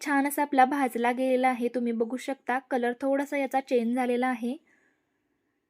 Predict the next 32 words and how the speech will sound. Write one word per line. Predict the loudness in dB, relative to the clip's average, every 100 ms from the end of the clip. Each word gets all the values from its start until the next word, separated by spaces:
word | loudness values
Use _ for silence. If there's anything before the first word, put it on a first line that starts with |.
| -2
याच्यामध्ये | -2 0 -2 -2 -2
घालणार | -2 -2 0 0
आहोत | -2 -4
आता | -2 -2
आपण | -2 -4 -4 -4
टोमॅटोची | -2 0 -2 -2 -4 -6
प्युरी. | -4 -2 -2 -4 -6 -6
इथे | -6 -4
मी | -4 -4
दोन | 0 0 0
मध्यम | -2 -2 -2 -2
आकाराचे | -2 -2 -2 -4
टोमॅटो | -2 0 0 0 0
मिक्सरला | 0 -4 -4 -2 0
बारीक | 2 2 0 -2
करून | 0 0 0
त्यांची | -2 -4 -4
प्युरी | -6 -4 -2 -4
करून | -2 -2 0
घेतलेली | -2 -2 -2 0 0
आहे. | 0 -2 -6 -8 _ _ _ _ _ _ _ _ _ _ _ _
टोमॅटोची | -4 -2 -2 -2 -2 -2
प्युरी | 0 0 0
ही | 0 -2
आपल्याला | 0 2 0 0
छान | 0 0
अशी | -2 -4 -2
तेल | -2 -4
सुटेपर्यंत | -4 -4 -2 0 0 0 -2
भाजून | -2 -2 -4 -4 -2
घ्यायची | -2 -4 -4
आहे. | -4 -4 -4